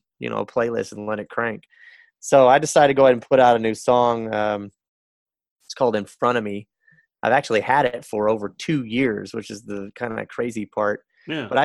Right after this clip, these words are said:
Speaker 1: I, I just felt like, you know what, if I don't put it out now, I probably won't.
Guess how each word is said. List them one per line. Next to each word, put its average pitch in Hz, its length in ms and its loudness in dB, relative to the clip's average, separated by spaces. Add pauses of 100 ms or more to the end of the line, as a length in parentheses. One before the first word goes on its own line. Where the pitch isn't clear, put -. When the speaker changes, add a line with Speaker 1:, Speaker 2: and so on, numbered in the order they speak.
Speaker 1:
I, 135 160 0
I - 20 2
just 135 300 -8
felt 120 160 2
like, 107 200 0
you 113 60 -10
know 117 160 -4
what, 117 160 2
if 110 120 -6
I 110 60 2
don't 113 200 -4 (340)
put 123 120 -2
it 110 60 -2
out 107 160 -2
now, 113 400 -2 (720)
I 110 100 -14
probably 110 400 0
won't. 107 460 -6